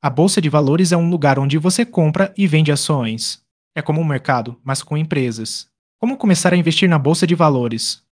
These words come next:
Primeiro, você precisa abrir uma conta em uma corretora. Depois, estude algumas ações antes de investir seu dinheiro. Quais são os riscos de investir na Bolsa de Valores? Os riscos incluem perder dinheiro. As ações podem subir ou descer. Sempre tenha um plano.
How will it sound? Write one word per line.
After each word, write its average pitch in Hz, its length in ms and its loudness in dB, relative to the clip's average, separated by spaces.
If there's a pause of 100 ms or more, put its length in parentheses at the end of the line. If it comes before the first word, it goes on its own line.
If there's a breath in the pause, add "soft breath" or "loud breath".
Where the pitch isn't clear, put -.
(140)
Primeiro, 139 580 2
você 143 240 0
precisa 180 380 0
abrir 160 300 2
uma 185 160 4
conta 180 260 2
em 185 80 6
uma 180 140 4
corretora. 127 680 -2 (360)
Depois, 165 520 2
estude 175 360 2
algumas 180 340 4
ações 165 440 2
antes 185 260 4
de 151 120 2
investir 196 440 2
seu 156 240 0
dinheiro. 127 560 0 (280)
Quais 233 200 0
são 202 140 2
os 208 120 0
riscos 160 380 -2
de 143 120 0
investir 185 320 0
na 170 120 4
Bolsa 165 340 2
de 165 100 0
Valores? 135 680 -2 (300)
Os 147 140 -2
riscos 139 340 0
incluem 185 320 2
perder 143 340 4
dinheiro. 123 480 0 (340)
As 139 120 -2
ações 151 360 0
podem 170 260 2
subir 147 320 0
ou 135 80 2
descer. 135 560 -2 (360)
Sempre 180 300 2
tenha 208 220 4
um 208 100 4
plano. 120 440 0